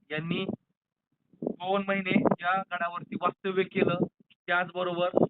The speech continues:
महाराणी ताराबाई यांनी सुद्धा एक स्वराज्य झंझावत ठेवत असताना ज्या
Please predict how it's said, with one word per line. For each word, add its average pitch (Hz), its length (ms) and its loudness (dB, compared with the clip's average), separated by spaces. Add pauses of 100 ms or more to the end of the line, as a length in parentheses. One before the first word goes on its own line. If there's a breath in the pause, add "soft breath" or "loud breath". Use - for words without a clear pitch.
(960)
महाराणी 190 480 0
ताराबाई 185 760 0 (300)
यांनी 175 420 -2
सुद्धा 185 480 0 (1120)
एक - 180 -12
स्वराज्य 196 640 0 (240)
झंझावत 190 380 2
ठेवत 190 360 -2
असताना 180 460 0 (300)
ज्या 185 340 2